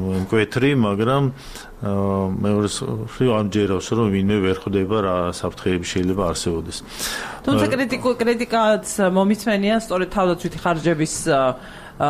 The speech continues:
Speaker 2: არასათანადო, ესე ვთქვათ, მასშტაბის, ა, გამო, ს-, სწორედაც, ა, ბოლო წლებში და ხარჯი ხარჯად, ა, მნიშვნელოვანი არის ასევე, ა, მიზნები და ამოცანები უნდა ქონდეს,
Speaker 1: რა თქმა
Speaker 2: ხო,
Speaker 1: უნდა.
Speaker 2: ისისთვისაც ეს
Speaker 1: ხო,
Speaker 2: ხარჯი
Speaker 1: ეგ ძალიან,
Speaker 2: არის.
Speaker 1: ეს ეხლა მე მეხება პირდაპირ, რასაც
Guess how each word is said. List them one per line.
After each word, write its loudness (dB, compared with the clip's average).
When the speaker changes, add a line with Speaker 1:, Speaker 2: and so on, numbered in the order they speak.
Speaker 2:
არასათანადო, 0
ესე -6
ვთქვათ, -2
მასშტაბის, 0
ა, 2
გამო, 2
ს-, -4
სწორედაც, -2
ა, 2
ბოლო 0
წლებში -2
და 0
ხარჯი 0
ხარჯად, 0
ა, 4
მნიშვნელოვანი 0
არის 2
ასევე, 0
ა, 2
მიზნები 0
და 0
ამოცანები 0
უნდა 0
ქონდეს, -2
Speaker 1:
რა 4
თქმა 2
Speaker 2:
ხო, 4
Speaker 1:
უნდა. 4
Speaker 2:
ისისთვისაც -2
ეს -6
Speaker 1:
ხო, 2
Speaker 2:
ხარჯი 4
Speaker 1:
ეგ 6
ძალიან, 4
Speaker 2:
არის. 0
Speaker 1:
ეს 2
ეხლა 2
მე 4
მეხება 4
პირდაპირ, 0
რასაც 0